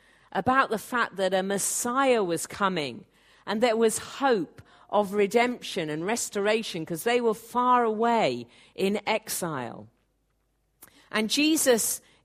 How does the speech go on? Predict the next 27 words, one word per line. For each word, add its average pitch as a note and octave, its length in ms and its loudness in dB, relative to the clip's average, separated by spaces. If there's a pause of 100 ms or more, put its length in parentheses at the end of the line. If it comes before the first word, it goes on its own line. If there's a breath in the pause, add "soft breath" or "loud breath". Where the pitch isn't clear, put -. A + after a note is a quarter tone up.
is G#3+ 240 4
tapping C4+ 500 -4
into C4+ 360 -2
this, C#3 540 -6 (480 soft breath)
and A3 180 0
he's B3+ 300 -4
reminding A#3 960 0
them A#2+ 480 -6 (580)
that G3 140 -6
actually F#3 480 -2
he B3 400 -4
was G3+ 280 0
the E3 120 -6
Messiah D3+ 760 -6
that B2+ 240 -8
Isaiah C#3+ 580 -4
prophesied C#3 720 -10
about. A2+ 640 -14 (600)
He C#4+ 260 2
was B3+ 240 2
the G#3+ 140 0
suffering G#3 600 -2
servant G3 960 -2 (460 soft breath)
who A3+ 200 -2
took C4 400 -2
on G#3 200 -2
himself G3+ 1200 -4